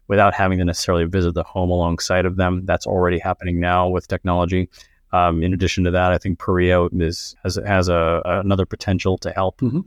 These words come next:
Speaker 1: But all of this is going to underpin, you know, a lot of these changes.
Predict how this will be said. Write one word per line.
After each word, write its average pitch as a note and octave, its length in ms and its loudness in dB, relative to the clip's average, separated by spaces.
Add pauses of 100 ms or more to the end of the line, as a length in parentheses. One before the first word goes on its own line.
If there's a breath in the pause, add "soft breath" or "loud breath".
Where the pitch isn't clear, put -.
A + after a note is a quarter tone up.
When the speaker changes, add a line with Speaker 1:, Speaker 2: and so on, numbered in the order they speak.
Speaker 1:
But G2 160 0 (200)
all C3 260 6
of A2+ 80 2
this A2+ 240 2
is F#2+ 80 -4
going F#2+ 240 0
to - 80 -6
underpin, F2 720 -2 (920)
you F#2+ 140 0
know, E2+ 120 0
a F#2+ 60 -2
lot F#2+ 240 6
of F2 60 0
these E2+ 160 -2
changes. E2+ 600 0